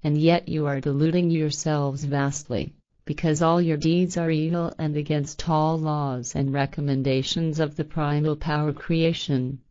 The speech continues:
as have always been taught to you by the true prophets since time immemorial.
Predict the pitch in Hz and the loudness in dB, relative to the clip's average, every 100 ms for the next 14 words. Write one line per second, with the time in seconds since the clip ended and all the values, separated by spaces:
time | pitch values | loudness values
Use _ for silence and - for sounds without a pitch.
0 | _ - 151 151 175 165 170 175 180 151 | _ 0 0 0 0 2 2 2 0 -4
1 | 143 156 151 - - 165 165 151 143 143 | -2 -4 -4 -6 -6 0 0 0 -2 -2
2 | 139 - 156 156 156 143 - 165 - - | -6 -4 -4 -2 -2 -2 -2 -4 -4 -4
3 | 143 131 - - 165 151 143 147 143 139 | -4 -4 -4 -2 0 2 2 0 0 0
4 | 139 131 123 113 | -2 -2 -4 -6